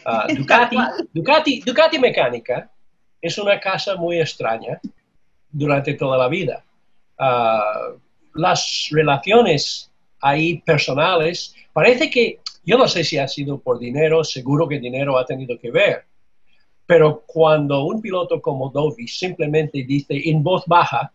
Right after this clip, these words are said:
Speaker 1: cuando le preguntan, después de haber ganado la carrera, le preguntan, "¿Ahora no existe la posibilidad de abrir de nuevo las negociaciones?". Y él dice que no, que ha dejado claro que este tren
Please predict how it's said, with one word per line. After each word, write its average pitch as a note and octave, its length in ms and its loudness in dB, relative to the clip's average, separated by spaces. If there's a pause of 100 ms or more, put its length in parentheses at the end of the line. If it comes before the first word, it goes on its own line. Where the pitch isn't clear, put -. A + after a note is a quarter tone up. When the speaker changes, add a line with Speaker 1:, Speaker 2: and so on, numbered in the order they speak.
Speaker 1:
cuando C#3 280 -2
le C#3 100 0
preguntan, E3+ 640 -2
después F#3+ 720 2
de F3 100 4
haber D3 240 0
ganado D3 400 2
la B2 120 -2
carrera, D3 480 -2 (260)
le D#3 100 -2
preguntan, D#3+ 480 -4
"¿Ahora G#3 260 2
no A3 120 2
existe G#3+ 480 -10
la E3+ 120 -4
posibilidad D#3+ 800 -6
de D#3 240 -4 (220)
abrir E3+ 460 0
de E3+ 120 -4
nuevo D#3+ 380 4
las C#3+ 220 -6
negociaciones?". D3 880 -4
Y C#3+ 100 -10
él C#3+ 140 -8
dice D3 300 -16
que C3+ 200 -16 (120)
no, B2 260 -6 (760)
que B2+ 100 -2
ha B2+ 60 4
dejado C#3 340 2
claro D3+ 280 4
que D#3+ 120 -8
este C#3+ 260 -2
tren E3 420 2